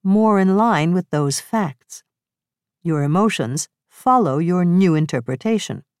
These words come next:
In time, this process becomes automatic. When people improve their mental hygiene in this way, when they free themselves from the repetitive, irrational thoughts that had previously filled so much of their consciousness,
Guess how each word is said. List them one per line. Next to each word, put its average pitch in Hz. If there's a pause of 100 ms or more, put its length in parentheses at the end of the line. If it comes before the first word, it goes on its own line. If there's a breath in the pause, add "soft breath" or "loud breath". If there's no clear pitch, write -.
(440 soft breath)
In 156
time, 156
this 180
process 180
becomes 196
automatic. 208 (460 soft breath)
When -
people 156
improve 160
their 156
mental 175
hygiene 151
in 156
this 170
way, 165 (540 soft breath)
when 143
they 139
free 214
themselves 156
from 143
the 135
repetitive, 156
irrational 156
thoughts -
that 151
had 131 (100)
previously 151
filled 165
so 185
much 185
of 135
their 131
consciousness, 170